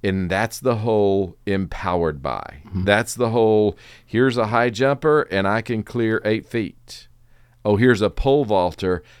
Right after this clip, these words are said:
Speaker 1: and I can clear twenty feet five inches."
Speaker 2: It's crazy.
Speaker 1: If, if
Speaker 2: Yeah.
Speaker 1: I'm a world record holder, which
Speaker 2: Yeah.
Speaker 1: I'm not. I could clear about three feet. High jump, pole vault, either one. Three feet's my limit.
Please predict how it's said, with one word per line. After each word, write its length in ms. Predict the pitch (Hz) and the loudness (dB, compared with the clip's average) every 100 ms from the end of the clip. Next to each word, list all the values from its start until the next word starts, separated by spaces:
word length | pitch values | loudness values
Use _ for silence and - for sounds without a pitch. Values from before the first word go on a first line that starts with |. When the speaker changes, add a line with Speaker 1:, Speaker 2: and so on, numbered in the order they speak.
| - | -10
Speaker 1:
and 180 | 90 92 | -4 0
I 140 | 92 113 | 0 -2
can 220 | 120 104 | -4 -4
clear 260 | 110 92 | -2 -4
twenty 760 | 80 - - 139 160 175 175 175 | -4 -10 -12 -6 -6 -6 -6 -10
feet 480 | - - 135 135 - - | -8 -6 -4 -6 -12 -6
five 460 | 127 123 123 123 117 | -2 0 0 -2 -2
inches." 480 | 123 - 92 62 | -4 -4 -6 -6
Speaker 2:
It's 80 | - | -6
crazy. 340 | 98 95 87 78 - | -4 -4 -4 -8 0
Speaker 1:
If, 180 | 117 - | 0 2
if 120 | 120 | 2
Speaker 2:
Yeah. 120 | 123 | 4
Speaker 1:
I'm 80 | 123 | 4
a 80 | 110 | 2
world 300 | 107 113 95 | 4 4 4
record 340 | 101 95 85 | 0 0 -4
holder, 240 | 85 65 85 | -2 -4 -2
which 160 | 131 | 0
Speaker 2:
Yeah. 120 | 143 | 2
Speaker 1:
I'm 100 | 143 | 2
not. 280 | 117 67 - | -2 -4 -2
I 160 | 95 135 | 2 4
could 180 | 165 139 | 2 2
clear 280 | 147 139 | 4 6
about 340 | 131 123 120 - | 8 6 4 4
three 220 | 127 120 | 2 4
feet. 300 | - 92 - | 4 2 0
High 180 | 104 120 | 2 4
jump, 320 | 113 135 107 | 6 4 6
pole 200 | 117 123 | 2 4
vault, 280 | 127 123 123 | 6 6 4
either 240 | 123 190 | 4 4
one. 300 | 147 160 117 | 4 4 2
Three 260 | 104 117 120 | 0 0 0
feet's 320 | 117 117 - | 0 -2 0
my 140 | 107 | 0
limit. 340 | 101 101 92 | 2 0 -2